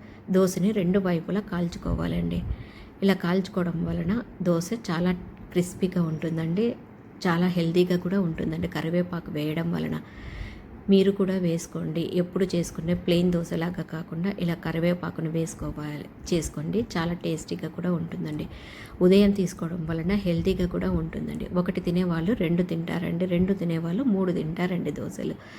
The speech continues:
ఇలా టేస్టీగా, వెరైటీగా చేయడం వలన మనము కరివేపాకును పోపులలో వేస్తే తీసేస్తారు. ఇలా రుబ్బి పేస్ట్ లాగా వేసుకోవడం వలన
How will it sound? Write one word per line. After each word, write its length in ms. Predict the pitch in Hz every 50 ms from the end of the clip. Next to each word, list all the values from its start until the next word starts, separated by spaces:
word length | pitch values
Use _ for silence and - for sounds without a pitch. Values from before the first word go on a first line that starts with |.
| - - - - - - -
ఇలా 160 | - 180 180 180
టేస్టీగా, 560 | 180 170 160 165 160 - - 175 175 185 185
వెరైటీగా 540 | 180 165 165 170 175 175 175 170 180 175 175
చేయడం 380 | - 170 165 165 170 170 165 170
వలన 260 | 170 170 165 165 165 165 - - - - - - - - - - - -
మనము 260 | 190 185 175 170 165 - - - - - - -
కరివేపాకును 720 | - 175 175 175 196 196 190 - 190 185 180 190 180 175
పోపులలో 500 | 175 - 165 160 165 - 180 180 180 175
వేస్తే 320 | 165 165 165 165 - -
తీసేస్తారు. 720 | 202 - - 185 180 - 190 170 147 - - 151 151 - - -
ఇలా 180 | 170 175 175 170 165 165
రుబ్బి 360 | 165 170 170 165 175 202 208
పేస్ట్ 380 | 202 - 175 170 175 175 - -
లాగా 220 | 185 180 180 180 170
వేసుకోవడం 640 | 165 170 165 165 160 - - - 170 165 165 165 160 160
వలన 260 | 165 165 165 170